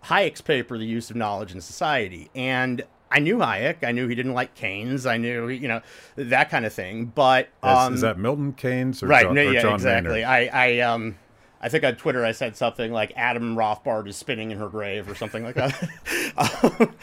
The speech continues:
Speaker 1: Um, so, um, anyway, that, uh, so, so I,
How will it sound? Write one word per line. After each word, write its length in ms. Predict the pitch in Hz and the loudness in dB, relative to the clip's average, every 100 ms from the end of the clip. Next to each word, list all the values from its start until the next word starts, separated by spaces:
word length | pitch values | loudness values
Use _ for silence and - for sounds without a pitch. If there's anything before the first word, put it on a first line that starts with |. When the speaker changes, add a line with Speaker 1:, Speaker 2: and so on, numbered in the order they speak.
| - - - | -12 -10 -4
Speaker 1:
Um, 180 | 208 175 | -2 -2
so, 640 | 160 160 190 156 143 139 - | -4 0 8 10 10 8 6
um, 540 | 175 151 135 139 139 - _ _ _ _ _ _ _ _ _ _ _ - | 8 10 8 4 -4 -10 _ _ _ _ _ _ _ _ _ _ _ 0
anyway, 500 | 202 330 185 135 123 | 2 2 4 4 4
that, 580 | 131 117 107 135 254 - - | -2 -4 0 2 0 -4 -4
uh, 180 | 165 | -4
so, 460 | 135 - 190 160 156 | -4 0 4 4 2
so 480 | 156 - 165 156 | -2 2 4 4
I, 100 | 160 | 2